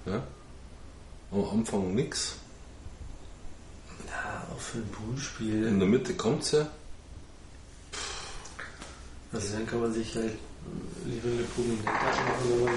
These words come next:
Speaker 2: was über einen längeren Laufverlauf haben will.
Speaker 1: Aber dann ordentlich, ja.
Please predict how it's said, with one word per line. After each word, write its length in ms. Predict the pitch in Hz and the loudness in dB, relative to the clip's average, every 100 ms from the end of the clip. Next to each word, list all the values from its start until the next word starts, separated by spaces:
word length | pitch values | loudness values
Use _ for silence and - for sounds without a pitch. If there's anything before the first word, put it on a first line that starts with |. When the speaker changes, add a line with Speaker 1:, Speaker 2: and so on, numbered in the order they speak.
| 113 | 4
Speaker 2:
was 160 | 110 - | 2 4
über 120 | 117 | 2
einen 200 | 104 107 | 4 4
längeren 420 | 110 127 117 107 | 6 6 6 6
Laufverlauf 580 | 110 - 143 135 131 131 | 4 2 6 8 8 8
haben 200 | 131 131 | 4 4
will. 60 | 131 | 4
Speaker 1:
Aber 200 | 156 185 | 4 6
dann 180 | - 85 | 6 6
ordentlich, 460 | 95 170 82 80 - | 6 6 2 -4 -4
ja. 80 | 87 | -6